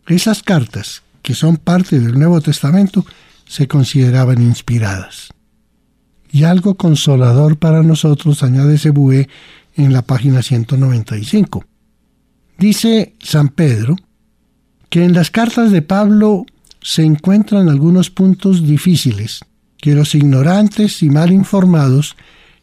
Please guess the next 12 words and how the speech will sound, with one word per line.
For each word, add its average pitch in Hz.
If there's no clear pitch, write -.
tergiversan 175
para 143
su 120
propia 156
perdición, 147
lo 131
mismo 156
que 135
hacen 151
con 151
el 117
resto 139